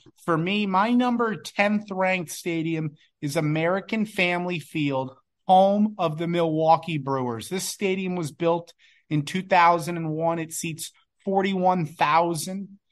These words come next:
And Rob, the characteristics in this stadium are really unique. First and foremost is it's a retractable roof, but it's the only retractable roof in sports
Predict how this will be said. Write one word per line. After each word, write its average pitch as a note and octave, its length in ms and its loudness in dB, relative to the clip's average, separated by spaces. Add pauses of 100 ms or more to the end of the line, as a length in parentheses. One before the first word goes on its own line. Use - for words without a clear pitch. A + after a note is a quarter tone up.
(340)
And E3+ 200 2
Rob, F3+ 260 8
the E3 80 -2
characteristics G3+ 880 -2
in E3 100 -2
this E3 140 -2
stadium D3+ 380 0
are B2+ 60 2
really D#3 300 0
unique. C3 400 0
First A3+ 340 0
and E3 120 -2
foremost D3+ 480 2
is C3 140 -4
it's C3+ 160 -6
a - 20 2
retractable F#3 1080 0
roof, D3+ 380 2 (480)
but G3+ 160 8
it's G3+ 200 0
the G3+ 180 -4
only B3+ 500 0
retractable G#3 720 0
roof G3 240 -4
in D#3+ 160 -2
sports - 1040 2